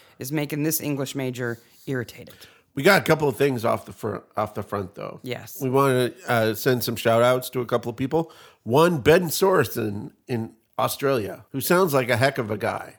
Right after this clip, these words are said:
Speaker 2: He runs a trivia night.
Speaker 1: He listens to our podcast. Of course he's heck of a guy.
Speaker 2: That's true.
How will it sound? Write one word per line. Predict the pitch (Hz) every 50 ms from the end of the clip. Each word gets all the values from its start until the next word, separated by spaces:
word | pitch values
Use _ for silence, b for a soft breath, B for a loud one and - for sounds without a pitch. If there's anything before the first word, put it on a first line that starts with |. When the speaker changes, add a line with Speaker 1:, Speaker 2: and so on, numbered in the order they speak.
| _
Speaker 2:
He | -
runs | 139 156 180 185 143 131
a | 135
trivia | - - 160 190 180 143 123 110
night. | 101 101 92 87 - - -
Speaker 1:
He | _ - 254 240
listens | 247 285 - - - 262 269 - -
to | 247 220
our | 202 190
podcast. | 196 196 214 233 233 - - 170 151 147 143 - - - _ _ _ _ _ -
Of | 208 214 -
course | - - 254 247 240 -
he's | 233 202 185 -
heck | 190 170 -
of | 165 151
a | 156
guy. | 160 156 143 139 127 -
Speaker 2:
That's | - - - - - -
true. | - - 120 104 - -